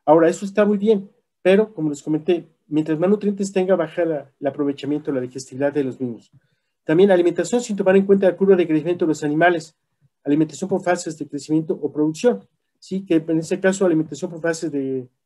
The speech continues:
crecimiento del pollo o de producción en la gallina. Usualmente, y hace muchos años, se podía alimentar a los pollos una sola fase o dos fases, pero ahorita la genética que tenemos en las manos,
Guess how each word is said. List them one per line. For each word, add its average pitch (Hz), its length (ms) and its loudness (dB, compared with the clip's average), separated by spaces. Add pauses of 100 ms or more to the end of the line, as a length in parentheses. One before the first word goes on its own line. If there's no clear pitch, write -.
crecimiento 156 520 -2
del 127 240 -6 (260)
pollo 185 440 0 (720)
o 160 160 4
de 160 60 0
producción 156 440 -2
en 160 100 2
la 165 60 2
gallina. 190 520 0 (720)
Usualmente, 196 760 2 (400)
y 139 100 -4
hace 165 180 -4
muchos 196 320 -2
años, 123 360 -4 (600)
se - 140 -20
podía 165 200 2
alimentar 180 360 4
a 175 60 2
los 156 140 -4
pollos 160 400 -2 (380)
una 185 180 2
sola 170 240 -2
fase 185 400 4
o 147 40 -6
dos 156 220 -4
fases, 175 480 -6 (240)
pero 160 120 4
ahorita 196 300 2
la 156 220 2
genética 165 760 -4
que - 140 -20
tenemos 147 460 -8
en 127 80 -10
las 117 160 -16
manos, 131 400 -12